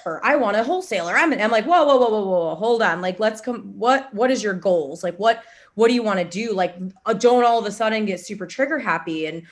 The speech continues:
wanna go do everything. And I feel like, uh, no, I didn't go through that exact thing, but when I, I had a couple contractor issues in my past. And so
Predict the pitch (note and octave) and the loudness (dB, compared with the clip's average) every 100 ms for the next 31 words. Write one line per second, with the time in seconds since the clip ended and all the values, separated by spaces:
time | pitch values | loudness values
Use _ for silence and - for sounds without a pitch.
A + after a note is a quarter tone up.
0 | - - G3 F#3 G3 F#3+ A3 C4 F#3+ E3+ | -14 -4 -2 0 0 -2 0 0 0 -6
1 | F3+ F3+ F3 F3+ F#3 B3 B3 A3 G3 F3 | -6 -4 -4 -6 -4 -2 0 2 2 2
2 | F3 - _ _ _ _ _ G#3 A3+ A#3 | -2 -14 _ _ _ _ _ -6 -2 0
3 | A#3 A#3 B3 C4 A#3 A3 A3 G#3+ G#3+ F3+ | 2 2 2 0 0 0 -2 -2 0 -2
4 | E3+ F3 G#3+ - D4 D4+ D#4+ G3+ G3+ F3+ | 0 -2 -2 -4 -4 -4 -4 -4 0 0
5 | E3+ F#3 G3 F#3+ F#3+ G3 G#3 G#3+ G#3 G#3+ | 0 -4 -4 -2 -2 0 0 -2 -4 -4
6 | A#3+ A3+ A3 F#3+ G#3+ G#3 G3 F3+ F3 E3+ | -4 -6 -10 -8 -6 -4 -4 -6 -6 -8
7 | E3+ F3+ E3+ E3+ D#3+ D#3+ F3 E3+ E3 E3 | -6 -8 -6 -6 -8 -6 -4 -4 -4 -10
8 | E3+ E3 - E3+ D#3+ D#3 | -12 -12 -6 -2 -2 -4